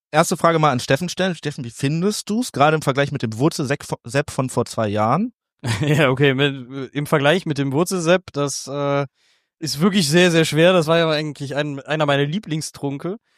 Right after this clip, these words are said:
Speaker 2: Äh, nein.
Speaker 1: Ganz
Speaker 2: Ähm,
Speaker 1: komisch,
Speaker 2: also
Speaker 1: wie du Mordanschlag sagst.
Speaker 2: Ja, es hat ja nicht funktioniert. Insofern können wir noch alle drüber lachen. Ähm, nee, aber, äh, also, ja, es ist ein schönes, herbes Pilz.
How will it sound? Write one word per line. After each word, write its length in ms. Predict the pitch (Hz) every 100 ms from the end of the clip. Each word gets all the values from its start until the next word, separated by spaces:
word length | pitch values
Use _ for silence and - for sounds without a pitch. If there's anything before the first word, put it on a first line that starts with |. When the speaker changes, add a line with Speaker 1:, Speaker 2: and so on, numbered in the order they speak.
| _ _ -
Speaker 2:
Äh, 200 | 135 139
nein. 260 | 120 110 - _ _ -
Speaker 1:
Ganz 200 | 165 170
Speaker 2:
Ähm, 80 |
Speaker 1:
komisch, 220 | 165 165 156
Speaker 2:
also 120 | 175
Speaker 1:
wie 40 |
du 40 | 131
Mordanschlag 680 | 139 151 95 - 98 92 92
sagst. 340 | 95 92 -
Speaker 2:
Ja, 920 | 101 104 113 131 139 143 143 143 139 131 127 127
es 140 | 143 135
hat 120 | 160
ja 80 | 175
nicht 100 | 156
funktioniert. 580 | 151 139 139 143 123 107
Insofern 380 | 113 131 147
können 160 | 135 151
wir 60 | 143
noch 140 | 135
alle 180 | 139 139
drüber 240 | 135 131
lachen. 300 | 120 110 101 - _ _ _ _ _ _
Ähm, 480 | - 170 175 180 160 _
nee, 220 | 135 156
aber, 960 | 139 156 156 151 147 147 147 147 147 127
äh, 60 | _ _ _ -
also, 180 | 139 - _ _ _ _ _
ja, 300 | 120 123 135
es 100 | 120
ist 140 | 139
ein 180 | 160 151
schönes, 440 | - 185 226 208 165
herbes 320 | 180 175 -
Pilz. 560 | 160 196 294 - -